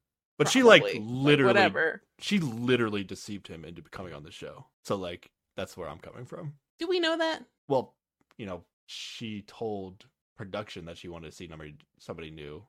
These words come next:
Speaker 2: Uh-huh.
Speaker 1: And then she told Hidu that she came on the show to see somebody new. And now,
Speaker 2: Uh-huh.
Speaker 1: now, now she is having feelings for him in the, after the fact. But, you know, from my perspective, she was like, "Hey, I,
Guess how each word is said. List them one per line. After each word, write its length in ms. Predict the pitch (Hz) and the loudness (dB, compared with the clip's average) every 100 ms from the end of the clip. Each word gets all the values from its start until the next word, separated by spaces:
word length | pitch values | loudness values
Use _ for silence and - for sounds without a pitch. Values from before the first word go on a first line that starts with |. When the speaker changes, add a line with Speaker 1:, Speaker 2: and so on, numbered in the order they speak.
| _ - | _ -6
Speaker 2:
Uh-huh. 260 | 208 165 185 | -4 -2 -4
Speaker 1:
And 120 | 92 | -8
then 320 | 85 80 78 - _ _ _ | -10 -10 -14 -20 _ _ _
she 220 | - 90 | -16 -16
told 340 | 80 92 80 - | -14 -14 -14 -16
Hidu 680 | _ - 202 151 85 76 - _ - | _ -12 -10 -8 -10 -12 -16 _ -14
that 120 | 85 | -14
she 140 | - | -14
came 180 | 87 87 | -16 -16
on 80 | 80 | -14
the 60 | 78 | -16
show 160 | - | -14
to 60 | 78 | -16
see 180 | - 78 | -16 -18
somebody 300 | - 76 71 | -18 -18 -18
new. 280 | 67 64 92 - - | -18 -16 -18 -18 -10
And 100 | 107 | -4
now, 220 | 107 - | -4 -4
Speaker 2:
Uh-huh. 260 | 208 202 190 - - | -4 -6 -6 -10 -6
Speaker 1:
now, 160 | 117 - - | -6 -6 -14
now 380 | 98 131 185 151 | 0 6 8 6
she 240 | - 113 | 2 -10
is 320 | 110 127 123 | -4 -4 -4
having 260 | 113 92 87 - | -6 -8 -10 -14
feelings 260 | 92 104 | -14 -14
for 120 | - | -12
him 160 | 127 139 | -12 -12
in 80 | 92 | -14
the, 120 | - | -16
after 220 | 87 - | -18 -14
the 100 | 123 | -14
fact. 380 | 123 143 151 _ _ _ _ _ _ - | -10 -8 -8 _ _ _ _ _ _ -8
But, 340 | 101 85 76 _ _ _ | -6 -6 -8 _ _ _
you 80 | 92 | -16
know, 160 | 65 - _ _ _ - | -16 -18 _ _ _ -14
from 120 | 95 | -6
my 160 | 101 | -4
perspective, 600 | 117 90 - 73 - 65 - _ _ | -4 -8 -16 -16 -16 -18 -20 _ _
she 180 | - 107 | -18 -16
was 240 | 78 71 | -14 -16
like, 380 | 82 69 - _ _ - | -14 -16 -16 _ _ -12
"Hey, 220 | 117 98 | -8 -8
I, 100 | 82 | -10